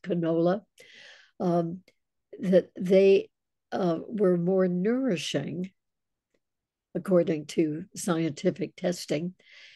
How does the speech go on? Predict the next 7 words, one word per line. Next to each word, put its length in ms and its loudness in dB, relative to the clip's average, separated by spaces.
they 80 8
were 160 6
more 240 2
nourishing 840 -2
than 520 2
the 160 2
rest 580 -2